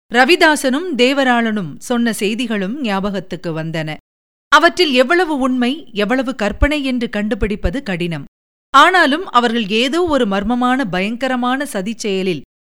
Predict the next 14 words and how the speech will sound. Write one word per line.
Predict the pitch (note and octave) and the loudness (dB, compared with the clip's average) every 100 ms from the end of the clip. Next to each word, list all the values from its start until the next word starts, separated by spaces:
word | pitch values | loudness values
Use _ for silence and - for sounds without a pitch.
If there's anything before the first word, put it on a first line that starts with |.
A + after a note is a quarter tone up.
| - | 0
ஈடுபட்டவர்கள் | D4+ F#4 F#4 D4+ C#4 C4 B3+ D4+ D4+ | 4 4 4 2 2 2 2 2 2
என்பது | A3+ A#3 A3+ D#4+ | 0 -2 -2 -2
நிச்சயம். | G#3 - F3 D#3+ D#3 - _ _ _ _ | -4 -6 -6 -6 -10 -14 _ _ _ _
அவர்களில் | C4+ E4 E4+ F4 E4 | 4 4 4 4 4
ஒருவனிடம் | C4 D#4 F4 E4+ C#4 C#4 F#4+ | 4 4 2 0 0 -2 -4
இச்சமயம், | C4 C4 - B3+ B3+ A#3 D3+ - _ _ | -8 -6 -2 -2 0 -2 -6 -12 _ _
அதுவும் | A3 A3+ C4+ A3+ | 0 2 2 0
இந்த | E3+ A3 C4 | -2 -2 0
நிர்மானுஷ்யமான | G3 F#3+ A3 B3+ C4 B3+ C4+ B3 B3+ C#4+ A3+ | 0 0 2 2 0 -2 -2 -2 0 -2 -2
இடத்தில் | G#3 G#3+ G#3+ D#3 - _ - A#3+ | -4 -6 -6 -8 -10 _ 0 2
அகப்பட்டுக் | D#4+ F4 - E4 - | 4 2 2 -2 0
கொண்டோமே | C#4+ C#4+ C#4+ C4+ D4+ | 0 2 2 2 -2
என்று | C4 G3+ F#3 | -2 -2 -2
நினைத்தான். | F3+ F3+ F3+ F#3 D3+ | -4 -4 -6 -8 -10